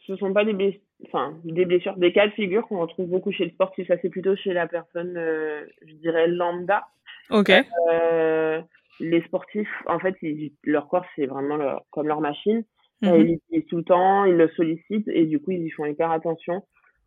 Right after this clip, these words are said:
Speaker 1: On n'est pas dans, très rarement, en tout cas, dans ce genre de cas de figure, les lumbagos, les, les torticolis, c'est peu retrouvé au final chez un sportif de haut niveau.
Speaker 2: Ok, du coup, tu vois plus quel type de blessure, donc, euh, chez les sportifs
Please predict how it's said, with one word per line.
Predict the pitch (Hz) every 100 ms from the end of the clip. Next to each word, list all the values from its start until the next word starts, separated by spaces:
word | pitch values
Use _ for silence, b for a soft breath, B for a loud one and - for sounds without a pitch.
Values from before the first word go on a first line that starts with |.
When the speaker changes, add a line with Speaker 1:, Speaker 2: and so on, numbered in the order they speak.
| _
Speaker 1:
On | - 165
n'est | 160
pas | 156 180
dans, | 180 165 - _ _ _
très | - 190
rarement, | 175 160 165 180
en |
tout | 170 175
cas, | 180
dans | 175 160
ce | 170
genre | 165 160
de | 156
cas | 156
de | 151
figure, | 160 151 170
les | 165
lumbagos, | 160 147 143 135 156
les, | 156 151 -
les | 143 143 139
torticolis, | 139 147 - - 151 165
c'est | - - _ _ - b b b -
peu | 196 180 170 160
retrouvé | 151 151 - 165 151
au | 147
final | - 143 143
chez | -
un | 143
sportif | - 143 - 147
de | 143
haut | 143
niveau. | 139 135 - _ _ _
Speaker 2:
Ok, | 247 254 - 226
du | 214
coup, | 202 185
tu | 269
vois | 202 190 196 - _
plus | - 226 220 - - -
quel | 233 226
type | - 240 202
de | 208 196 190
blessure, | 185 190 - 196 214
donc, | 208 185 180 -
euh, | 180 180 180 180
chez | -
les | 180
sportifs | 180 196 185 - 208 214